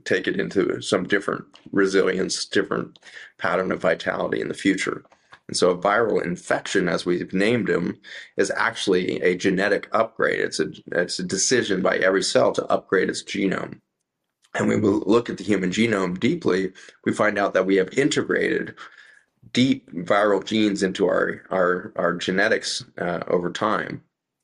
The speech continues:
The human genome recognized to be just shy of twenty thousand genes now. Those twenty thousand genes, over fifty-five percent of them were directly inserted by an R N A or D N A virus. Uh,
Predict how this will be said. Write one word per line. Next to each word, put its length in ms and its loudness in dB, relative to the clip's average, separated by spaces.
The 320 2
human 280 2
genome 640 -2
recognized 460 0
to 60 -10
be 140 4
just 180 0
shy 200 4
of 80 -2
twenty 240 0
thousand 420 0
genes 420 0
now. 360 -2
Those 160 2
twenty 260 2
thousand 420 2
genes, 600 -2
over 300 0
fifty-five 600 0
percent 320 2
of 120 0
them 220 0
were 140 2
directly 540 2
inserted 580 0
by 300 2
an 160 -4
R 200 0
N 100 -2
A 340 -2
or 80 2
D 140 -4
N 100 -2
A 120 -2
virus. 540 -2
Uh, 260 -2